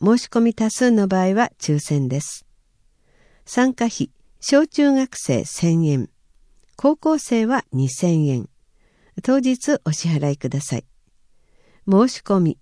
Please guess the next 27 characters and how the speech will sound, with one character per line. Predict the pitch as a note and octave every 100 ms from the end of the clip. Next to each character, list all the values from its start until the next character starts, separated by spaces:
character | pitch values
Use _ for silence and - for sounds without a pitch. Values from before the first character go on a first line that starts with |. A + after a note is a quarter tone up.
| _ _ _ _ _ _ _ _
往 | G#3 D4
復 | D4 - D#4
は | D4+
が | C#4
き | - D3
に、 | C#3 C#3 - _ _ -
行 | - G#3 B3
事 | A3
名、 | G#3+ C#3+ A2 - _ _
郵 | G3+ B3+
便 | A#3+ A#3+ A3+
番 | A3+ G3
号、 | C#3 C3+
住 | C3 G#3 D#3+
所、 | - - - _ _ _
氏 | - - D#4
名、 | C4+ D#3+ C3
振 | -
り | C#3 F#3+
仮 | E3+
名、 | D#3 C#3 _ _ _
年 | C#3 D3+ F#3+ F3
齢、 | D#3+ D3 - _ _ _
電 | E3+ G3 C4
話 | B3+
番 | A#3 A3+ D#3+
号、 | A#2+ G2